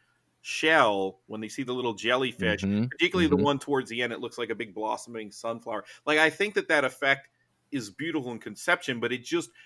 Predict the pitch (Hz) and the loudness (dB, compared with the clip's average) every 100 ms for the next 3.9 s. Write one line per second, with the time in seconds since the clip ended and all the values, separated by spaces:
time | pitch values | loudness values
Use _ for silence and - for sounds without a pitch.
0 | _ - 160 196 185 170 160 147 175 170 | _ 6 8 8 6 2 2 2 2 4
1 | 135 127 135 131 139 151 - 135 - - | 4 2 -2 -2 -2 -2 0 0 -2 -6
2 | 127 131 123 127 131 120 117 107 - 123 | -4 -4 0 2 2 -2 -8 -10 -10 -10
3 | 107 120 110 110 107 98 101 110 104 | -10 -12 -8 0 2 2 0 -2 -4